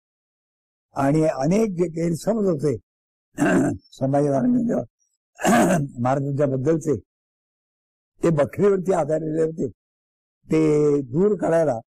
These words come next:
बेंद्रेंचं तिथलं सगळं लिखाण हे उपयुक्त ठरलं. तुकाराम महाराजांच्यावरती त्यांनी फार मोठा अभ्यास केलेला. मंत्रहिता हा तुकाराम महाराजांचा ग्रंथ आहे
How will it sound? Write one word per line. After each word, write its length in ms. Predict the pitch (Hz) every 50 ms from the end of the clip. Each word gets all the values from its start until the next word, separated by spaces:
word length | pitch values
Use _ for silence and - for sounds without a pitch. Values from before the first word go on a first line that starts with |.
| _ _ _ _ _ _ _ _ _ _ - 156
बेंद्रेंचं 920 | 127 120 131 135 143 147 147 156 151 151 143 135 - - 151 143 139 143
तिथलं 520 | - _ _ - 127 101 127 139 127 123
सगळं 280 | 113 - 131 131 131 139
लिखाण 420 | 135 127 110 - 117 143 139 123 120 - _ _ _ _ _ _ _ -
हे 60 | 147 139
उपयुक्त 420 | 127 120 113 143 170 160 123 -
ठरलं. 280 | 135 127 113 117 110 107
तुकाराम 420 | - - 156 143 233 262 302 277
महाराजांच्यावरती 720 | 262 240 226 214 214 208 185 190 190 190 170 175 196 180
त्यांनी 160 | 147 170 180 151
फार 120 | 117 131 165
मोठा 220 | 151 143 139 143
अभ्यास 240 | 143 143 139 139 -
केलेला. 380 | - - 127 117 110 107 104 101 _ _ _ _ _ _ _ _ _ _ _ _ _ _ - 127
मंत्रहिता 800 | 139 180 220 214 214 233 220 196 165 160 165 165 180 147 113 98 - _ _ _ _ _ _ _
हा 220 | - - 147 165 190
तुकाराम 440 | 180 - - 120 - - 190 208 196
महाराजांचा 500 | 185 180 185 180 175 185 175 160 - 175
ग्रंथ 300 | 156 151 156 160 131 151
आहे 240 | 160 165 131 113